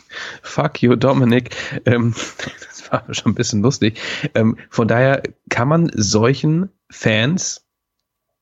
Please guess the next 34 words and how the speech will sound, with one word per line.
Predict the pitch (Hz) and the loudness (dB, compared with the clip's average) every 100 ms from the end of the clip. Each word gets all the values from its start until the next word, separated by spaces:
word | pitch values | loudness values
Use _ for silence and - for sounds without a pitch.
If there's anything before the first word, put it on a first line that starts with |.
| _ _ _ | _ _ _
auch | 120 107 | -2 0
so | 101 107 | 0 -2
ein | 110 | -2
Match | 107 - | -4 -6
präsentieren | 104 98 95 120 151 107 | -8 -10 -4 2 2 2
und, | - 98 - | -2 -8 -6
ähm, | 98 101 95 - _ _ _ _ - | -6 -4 -6 -12 _ _ _ _ -6
das | 113 | -2
hat | 101 | 0
für | 123 | 2
mich | 110 - | 2 2
funktioniert. | 113 - 101 131 190 - | 0 2 2 2 2 -2
Ähm, | 123 123 120 - - - - - | 2 2 0 -6 -10 -12 -2 2
die | |
Leute, | 107 107 123 120 | 4 4 2 0
die | 107 113 110 | 4 4 4
in | 107 107 104 | 2 4 4
den | 104 | 4
letzten | 101 95 - - 104 101 | 2 0 -2 0 0 0
Monaten | 95 92 98 98 98 98 95 - - | 0 2 4 4 2 2 0 -8 -8
zu | - - | -2 2
kurz | - 110 | 2 2
getreten | - - 104 101 107 | 0 0 0 4 4
sind, | 110 151 - _ _ _ _ _ | 4 2 0 _ _ _ _ _
bei | - 104 | -2 0
den | 101 | 0
wöchentlichen | 104 104 107 95 98 | 0 0 0 0 -2
Sendungen, | 104 104 120 | 0 2 2
haben | 113 104 | 2 2
ihr | 104 | 0
Spotlight | - - - 98 | -2 -4 -2 -2
bekommen | 113 - 92 165 - | -2 -2 0 0 0
und, | 139 135 | -2 0
ähm, | - 135 143 - | 2 4 2 0